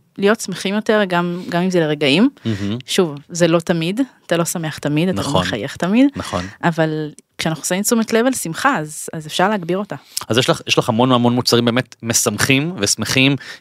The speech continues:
Speaker 2: יש לך, אה, מוצר דגל שזה יומן שנתי כזה, שגם יש לך הדרכות, איך להשתמש בו, ועם משפטים יפים וטקסטים יפים ועיצוב מקסים. אה,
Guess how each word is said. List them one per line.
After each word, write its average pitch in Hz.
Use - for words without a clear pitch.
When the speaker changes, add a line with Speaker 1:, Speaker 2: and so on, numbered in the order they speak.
Speaker 2:
יש -
לך, -
אה, 98
מוצר 95
דגל 117
שזה 104
יומן 107
שנתי 127
כזה, 120
שגם 104
יש -
לך -
הדרכות, 135
איך -
להשתמש 143
בו, 131
ועם 104
משפטים 151
יפים 139
וטקסטים 135
יפים 127
ועיצוב 135
מקסים. 190
אה, 113